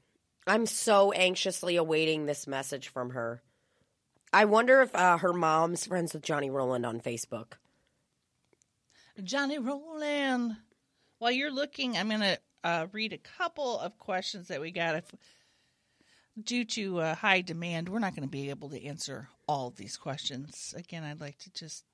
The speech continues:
Speaker 2: uh, say, appreciate you sending the questions.
Speaker 1: Yeah.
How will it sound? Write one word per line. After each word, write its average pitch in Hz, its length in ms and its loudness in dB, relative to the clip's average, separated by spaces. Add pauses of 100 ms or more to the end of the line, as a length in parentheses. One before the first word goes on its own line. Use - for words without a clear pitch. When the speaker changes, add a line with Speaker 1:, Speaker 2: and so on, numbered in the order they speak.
(100)
Speaker 2:
uh, 151 140 -10
say, 147 420 -8 (160)
appreciate 233 680 -2
you 180 100 -2
sending 247 380 -2
the 180 60 -6
questions. 202 680 -4
Speaker 1:
Yeah. 185 400 0